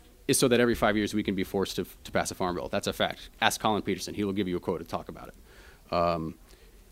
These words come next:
and also, finally, we just need to wake up to the reality that six hundred fifty, almost, I'm exaggerating, I guess it's six hundred forty-two billion dollars projected deficit isn't good enough.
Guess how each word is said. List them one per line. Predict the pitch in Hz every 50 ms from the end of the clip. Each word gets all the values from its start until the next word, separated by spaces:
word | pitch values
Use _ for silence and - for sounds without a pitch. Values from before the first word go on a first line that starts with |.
| - - -
and | -
also, | 117 127 131 - - 147 131 123
finally, | 107 - - 120 123 123 123 120 120 113 101
we | 107 104
just | 107 -
need | 123 107
to | 101 92
wake | 101 101 101 -
up | 95 -
to | -
the | -
reality | 95 92 92 92 90 90 95 90
that | 87 - -
six | - - - 143 - -
hundred | - 156 151 143 120
fifty, | - - - - 123 120 117 - 85 80 - - -
almost, | 92 90 85 80 78 - - - - - -
I'm | - - 95 95 92 - -
exaggerating, | 98 98 104 92 90 85 92 85 85 85
I | 85
guess | 87 85 -
it's | 90 -
six | - 98 -
hundred | - 98 87 80
forty-two | - - 98 87 85 - - 107
billion | 92 95 92 87 85 82
dollars | 82 80 80 78 78 76 - - -
projected | - - - 98 92 92 90
deficit | 92 92 87 87 - - - 76 - - - - - - - - - - - - - - - - - -
isn't | - 113 104 104 95 87
good | 104 98
enough. | - - 90 - - - -